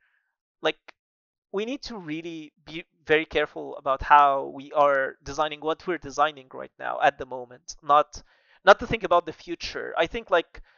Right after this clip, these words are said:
the future will be figured out at one point. And I think, like, yeah, it's always great to look at the future, but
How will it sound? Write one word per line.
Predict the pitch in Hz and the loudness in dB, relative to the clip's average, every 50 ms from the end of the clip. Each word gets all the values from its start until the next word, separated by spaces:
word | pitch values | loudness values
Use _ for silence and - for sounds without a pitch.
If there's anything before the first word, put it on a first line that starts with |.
| _ _ - | _ _ -2
the | 233 226 | -2 -2
future | - 254 240 - - - 214 202 | -2 -6 -10 -6 -2 0 0 0
will | 180 175 165 | 0 -2 -4
be | 160 170 | -6 -8
figured | - - 170 - 170 151 147 | -8 -8 -8 -6 -4 2 4
out | 147 139 139 135 - | 4 4 4 2 -2
at | 147 - - | -8 -12 -10
one | 147 143 139 143 _ _ | -10 -12 -12 -12 _ _
point. | - 139 139 143 _ _ - - - _ _ _ | -20 -20 -20 -20 _ _ -20 -20 -20 _ _ _
And | - 180 185 | 4 6 6
I | 190 196 | 6 4
think, | - 202 202 190 - | 2 -2 -4 -2 0
like, | 190 175 - - | 0 0 0 0
yeah, | 202 196 185 160 | 2 4 4 4
it's | 156 - - | 4 2 -2
always | 185 175 165 147 - _ | -8 -8 -10 -12 -14 _
great | - 160 151 143 - | -12 -12 -10 -12 -12
to | 151 151 | -16 -18
look | 143 143 180 - - | -16 -16 -12 -6 -4
at | 143 143 | -4 -4
the | - - | -6 -8
future, | _ - 170 - - - - 143 139 143 147 | _ -16 -14 -14 -14 -14 -14 -12 -12 -12 -12
but | - 139 - _ - | -14 -14 -14 _ -20